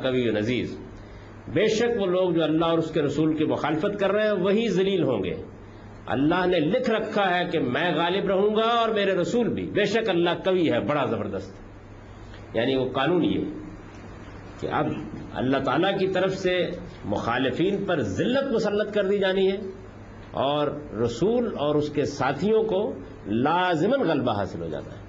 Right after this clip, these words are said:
یہ قانون ہے۔ تو یہ قانون پھر روبہ عمل ہو جاتا ہے۔ کیسے روبہ عمل ہوتا ہے؟ دو صورتیں میں نے بتائی۔ پہلی صورت یہ ہے کہ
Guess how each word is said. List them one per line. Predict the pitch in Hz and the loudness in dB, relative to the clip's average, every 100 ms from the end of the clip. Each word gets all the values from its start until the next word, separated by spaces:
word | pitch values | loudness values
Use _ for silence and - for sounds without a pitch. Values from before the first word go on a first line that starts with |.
| - | -6
یہ | 170 214 | 0 0
قانون | 131 104 95 82 | 2 0 -2 -4
ہے۔ | - - | -8 -2
تو | 175 | 2
یہ | 202 - | 2 2
قانون | 151 175 208 180 | 0 2 2 2
پھر | 202 | 0
روبہ | 180 190 | 2 2
عمل | 175 175 | 2 2
ہو | 135 | 2
جاتا | 101 90 82 76 | 0 -2 -4 -8
ہے۔ | - - | -6 -2
کیسے | 160 160 | 0 2
روبہ | 185 180 185 | 2 2 2
عمل | 185 175 | 2 2
ہوتا | 165 165 151 | 2 0 0
ہے؟ | 156 - - - - - - - - - - - - - - - - - - | -2 -10 -16 -16 -16 -16 -16 -16 -14 -14 -14 -16 -16 -16 -16 -16 -14 -14 -10
دو | - 214 | 0 4
صورتیں | 226 226 220 233 | 4 4 4 4
میں | 226 | 4
نے | 226 | 2
بتائی۔ | 202 180 185 - - - | 2 2 0 -4 -12 -4
پہلی | 147 196 220 | 0 2 2
صورت | 208 220 220 | 4 4 2
یہ | 202 | 2
ہے | 196 196 | 4 2
کہ | 196 196 185 | 2 2 2